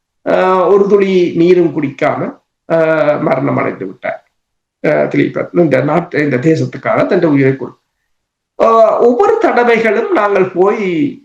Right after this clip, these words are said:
நினைவஞ்சலிகளை செலுத்துகிறோம், நினைவேந்தல்களை செலுத்துகிறோம். யாராவது செலுத்துபவர்கள்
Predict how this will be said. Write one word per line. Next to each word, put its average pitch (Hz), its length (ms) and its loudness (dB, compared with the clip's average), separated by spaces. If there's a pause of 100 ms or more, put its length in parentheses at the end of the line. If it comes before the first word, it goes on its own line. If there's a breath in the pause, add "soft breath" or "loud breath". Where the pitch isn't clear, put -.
(400)
நினைவஞ்சலிகளை 147 920 0
செலுத்துகிறோம், - 640 -10 (440)
நினைவேந்தல்களை 147 760 0
செலுத்துகிறோம். - 540 -14 (840)
யாராவது 254 760 2
செலுத்துபவர்கள் 135 840 -2